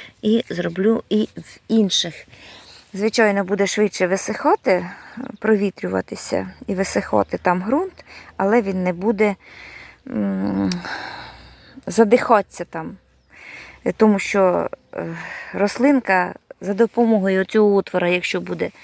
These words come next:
він ширший, то вона буде дихати, корінь буде дихати. Навіть якщо ви колись перельєте, то з рослинкою все буде добре. А якщо ж перелити ось так, що отвір невеличкий,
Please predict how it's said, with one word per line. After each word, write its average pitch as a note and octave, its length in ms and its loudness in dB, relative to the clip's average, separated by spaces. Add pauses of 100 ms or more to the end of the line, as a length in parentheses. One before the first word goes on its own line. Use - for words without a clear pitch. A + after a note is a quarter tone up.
(320)
він E3 300 -2
ширший, - 580 0 (600)
то F#3 280 -2 (1000)
вона E3 260 4
буде D#3+ 240 0
дихати, D#3+ 440 0
корінь B3+ 300 2
буде G3 240 2
дихати. E3+ 400 -2
Навіть F3+ 440 -2
якщо F3+ 380 0
ви F3+ 160 4
колись F#3+ 360 0
перельєте, G#3 720 2 (1800)
то A#3+ 440 6
з G3+ 60 0
рослинкою B3+ 440 0
все B3+ 180 0
буде A3 240 0
добре. F#3 340 2
А G3 60 6
якщо A3 380 0
ж - 160 -8
перелити G3+ 580 0
ось F3+ 360 -4
так, - 380 -2
що F3+ 420 0 (180)
отвір F#3+ 400 -4
невеличкий, B3 720 0